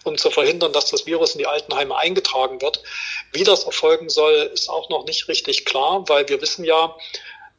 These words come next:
dass, äh, Personen das Virus ausscheiden, auch wo sie Symptome bekommen. Das ist ja das Tückische an diesem Virus. Und, ähm, ob man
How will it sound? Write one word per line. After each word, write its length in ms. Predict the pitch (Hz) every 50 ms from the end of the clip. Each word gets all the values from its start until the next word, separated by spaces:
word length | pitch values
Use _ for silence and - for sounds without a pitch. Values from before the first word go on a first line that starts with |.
| _ _ -
dass, 340 | 143 147 143 - - - -
äh, 360 | - 170 151 147 147 143 143 143 143 - _ _ _ _ _ -
Personen 520 | - - 143 135 - 151 156 180 180 180 -
das 220 | 151 143 - -
Virus 260 | 160 160 160 156 -
ausscheiden, 680 | - 160 165 175 - - - 160 151 151 151 151 156 151
auch 400 | 151 156 147 - - - 143 - _ _ _ _ _ _ _ _
wo 120 | - 180 208
sie 140 | 190 190
Symptome 460 | - 143 143 131 - 147 143 139 135 131
bekommen. 280 | - - - 143 156 160
Das 100 | 160 -
ist 60 | -
ja 80 | 147 139
das 180 | - - -
Tückische 340 | - - 190 190 - - -
an 100 | 143 135
diesem 260 | 131 135 - 139 131
Virus. 380 | 127 131 135 139 156 - - - - - - - - - - - - - _ _ _ _ -
Und, 340 | - 151 147 143 - - 135
ähm, 360 | 131 147 147 143 143 143 135 - - _ _ _ _ _ _ _ _ _ _ _ _ _
ob 220 | - - - - -
man 340 | 156 151 151 151 147 139